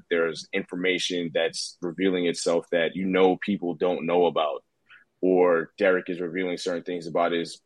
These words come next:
personality, or people, like, telling stories where it reveals more about him, that's when you get really excited, because you know that you're,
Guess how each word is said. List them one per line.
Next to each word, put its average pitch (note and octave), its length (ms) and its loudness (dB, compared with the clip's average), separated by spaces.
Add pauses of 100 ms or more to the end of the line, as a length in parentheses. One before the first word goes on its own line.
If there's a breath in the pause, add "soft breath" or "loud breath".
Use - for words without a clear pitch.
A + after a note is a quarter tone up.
(220)
personality, F2 760 0
or D#2+ 140 -4
people, E2+ 360 -4
like, D#2+ 180 -2
telling F2 300 -4
stories F2+ 400 -4
where F2 180 0
it C2+ 60 -4
reveals E2 440 -4
more F2 200 -2
about E2 340 2
him, D#2+ 200 -8 (360)
that's A2 180 4
when A2 120 2
you G2 40 0
get G2 160 2
really F#2+ 220 2
excited, F2 480 0
because F2 260 -4
you F2+ 100 -8
know F2 260 0
that E2+ 240 -2
you're, E2+ 280 -2